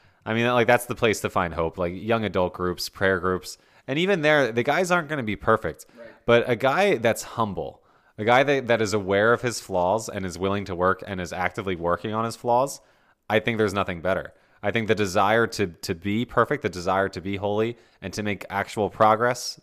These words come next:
Speaker 1: towards your holiness each day, for today, for you to be holier than you were yesterday,
Speaker 2: Right.
Speaker 1: I think that's awesome.
Speaker 2: Okay, but w-, now I totally agree with that. But sometimes you find some guys out there that are so aware of their flaws that they're almost not confident in themselves. And women,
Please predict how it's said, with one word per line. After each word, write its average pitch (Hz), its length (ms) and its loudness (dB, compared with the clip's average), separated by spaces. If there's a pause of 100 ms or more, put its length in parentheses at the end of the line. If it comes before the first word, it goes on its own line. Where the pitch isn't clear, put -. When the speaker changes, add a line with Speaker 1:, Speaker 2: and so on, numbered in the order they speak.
Speaker 1:
towards 107 280 0
your 98 120 -2
holiness 104 400 -4
each 92 220 -10
day, 98 260 -2 (340)
for 98 180 -2
today, 104 340 2
for 110 120 -4
you 98 60 0
to 98 60 -2
be 92 100 -4
holier 104 360 0
than 92 140 -4
you 92 80 -6
were 87 140 -4
yesterday, 113 520 -4 (140)
Speaker 2:
Right. - 220 -18
Speaker 1:
I 90 80 -2
think 92 160 -2
that's 90 180 -2
awesome. 101 380 0 (180)
Speaker 2:
Okay, 131 300 0
but 123 200 -6
w-, 135 240 -14
now 127 240 -4
I 127 140 -2 (120)
totally 147 400 4
agree 139 200 4
with 117 160 0
that. 113 320 -2 (300)
But - 160 -12
sometimes 196 580 0
you 180 60 -6
find 143 340 -4
some 147 240 -2
guys 117 480 -6
out 110 240 -8
there 98 340 -8 (580)
that 123 380 0
are 117 240 -4 (240)
so - 420 0
aware 147 300 2
of 120 100 -4
their 120 120 -2
flaws 120 400 -2
that 123 140 -6
they're 127 180 -2
almost 139 400 -4
not 117 380 -8
confident 117 560 -8
in 101 60 -12
themselves. 101 460 -10
And 107 120 -10
women, 123 480 -6